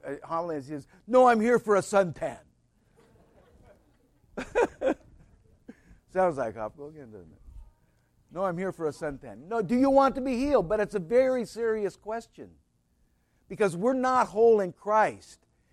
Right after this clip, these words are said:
And the question God is asking us, do we want to really be healed? And when you start thinking about that, it becomes an interesting question. Because here's, here's the dynamic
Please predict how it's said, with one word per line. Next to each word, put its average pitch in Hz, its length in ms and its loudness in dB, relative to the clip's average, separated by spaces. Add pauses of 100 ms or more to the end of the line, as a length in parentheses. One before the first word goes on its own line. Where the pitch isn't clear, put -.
(140)
And 165 160 -6
the 165 60 -2
question 208 640 -2
God 202 260 4
is 160 140 -4
asking 202 420 0
us, 143 100 -8
do 135 380 -12
we 196 300 -12
want 170 460 -4
to 151 100 -18
really 156 420 -10
be 202 160 -16
healed? 214 380 -12 (880)
And 147 140 -8
when 226 160 -2
you 247 100 -4
start 233 420 2
thinking 214 360 -6
about 143 380 0
that, 143 280 0 (320)
it 196 140 -14
becomes 240 420 -6
an 202 140 -4
interesting 185 500 -10
question. - 520 -10 (1300)
Because 180 460 2 (200)
here's, 247 400 -2 (140)
here's 247 400 -2 (180)
the 151 260 -2 (140)
dynamic 165 640 -2